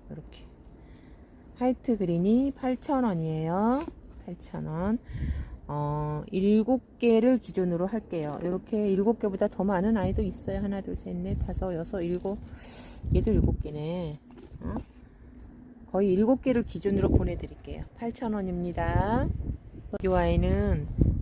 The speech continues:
레드원 비치예요. 레드원 비치. 목대 보세요, 목대.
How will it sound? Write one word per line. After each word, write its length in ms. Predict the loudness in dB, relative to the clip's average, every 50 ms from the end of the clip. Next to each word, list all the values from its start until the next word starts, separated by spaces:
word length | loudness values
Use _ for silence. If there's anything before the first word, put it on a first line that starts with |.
| -2 -4 -6 -4
레드원 640 | 0 4 6 6 6 6 6 6 6 6 4 2 -2
비치예요. 460 | -4 -6 -8 -6 -6 -6 -6 -6 -6 -4
레드원 580 | -4 -4 -4 -4 -4 -4 -2 -2 -2 -2 -4 -8
비치. 920 | -10 -16 -20 -18 -16 -14 -14 -14 -14 -16 -18 -20 -20 -20 -20 -20 -20 -20 -20 -20 -20 -20 -20 _ _ _ -20 -20 _ -20 -20 -20 -20 -20 _ _ _
목대 400 | -20 -20 -14 -6 -2 0 0 0
보세요, 300 | -2 -4 -6 -8 -10 -12
목대. 480 | -12 -12 -16 -18 -20 -20 -16 -16 -16